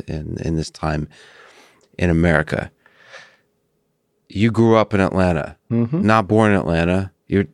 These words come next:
Speaker 1: is some southern state somewhere, Tennessee, something like that?
Speaker 2: Tennessee.
Speaker 1: Nice. Okay.
Speaker 2: <laughs>
Speaker 1: But that you, you, early on, you moved, you, you're basically, uh,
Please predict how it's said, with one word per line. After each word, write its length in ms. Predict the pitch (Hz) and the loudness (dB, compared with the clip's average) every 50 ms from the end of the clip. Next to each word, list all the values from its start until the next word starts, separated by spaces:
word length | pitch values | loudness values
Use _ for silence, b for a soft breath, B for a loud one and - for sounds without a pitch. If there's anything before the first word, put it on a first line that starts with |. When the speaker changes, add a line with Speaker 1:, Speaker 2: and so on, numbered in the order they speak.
| _ _ - | _ _ -6
Speaker 1:
is 140 | - 95 - | -4 -4 -4
some 220 | - - 139 135 120 | -2 -2 -2 -2 -2
southern 400 | - - 123 120 107 113 101 95 | -2 -2 -2 0 2 2 0 0
state 500 | - - - - 101 98 98 - - _ - | -2 -6 -6 -2 -2 0 0 -2 -4 _ -12
somewhere, 320 | - 98 101 104 104 98 | -8 -4 -2 0 -2 -2
Tennessee, 440 | - - 107 117 113 - - 123 120 | -2 -4 -6 -6 -6 -6 -6 -6 -6
something 260 | - - - - - | -6 -8 -10 -10 -8
like 80 | - 120 | -4 -2
that? 200 | 110 107 120 120 | 0 0 0 -2
Speaker 2:
Tennessee. 160 | 135 127 - - _ _ _ - | -4 -6 -8 -10 _ _ _ -18
Speaker 1:
Nice. 400 | - 95 - - - - _ _ _ _ - | -18 -18 -18 -20 -20 -20 _ _ _ _ -20
Okay. 240 | 101 - - 85 - - | -20 -18 -16 -18 -20 -20
Speaker 2:
<laughs> 1160 | _ - - - - - - - - 143 143 - - - - - - - - - - - - | _ -20 -18 -16 -16 -16 -8 -6 -4 -4 -4 -4 -6 -8 -4 -6 -6 -6 -4 -4 -6 -6 -2
Speaker 1:
But 120 | - 110 113 | 0 0 2
that 120 | 120 113 - | 2 2 2
you, 180 | 117 107 104 101 | 2 2 2 2
you, 140 | - 117 110 - | 0 -2 0 2
early 280 | 131 127 127 131 123 120 | 2 2 4 4 4 4
on, 200 | 117 117 110 107 | 4 4 2 2
you 80 | 98 | 0
moved, 360 | 95 95 95 90 85 78 - - | 0 0 0 -2 -4 -6 -12 -12
you, 360 | - - 95 95 98 104 87 - - | -6 -4 -2 0 0 0 0 -2 -4
you're 160 | - 110 101 90 | -2 0 2 4
basically, 640 | 113 110 104 - - 90 - - 95 92 87 85 | 4 2 2 0 -4 -6 -2 -2 0 0 0 0
uh, 340 | 85 82 85 85 82 80 80 | 0 0 0 0 0 -2 -4